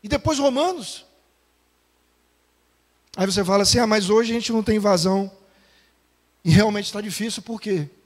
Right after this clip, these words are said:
Porque agora não são impérios que nos destroem.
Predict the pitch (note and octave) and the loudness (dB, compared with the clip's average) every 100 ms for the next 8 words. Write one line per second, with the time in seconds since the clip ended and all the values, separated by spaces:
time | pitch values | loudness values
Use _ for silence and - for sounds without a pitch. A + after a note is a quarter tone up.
0 | _ _ _ _ _ - B3 A#3 B3 B3 | _ _ _ _ _ 0 2 4 2 2
1 | - B3 A3 A#3 A#3 G#3 F3 G3 F#3 D#3+ | -2 -2 -2 0 0 0 -2 -4 -4 -6
2 | - E3 D#3+ D3 | -6 -6 -6 -6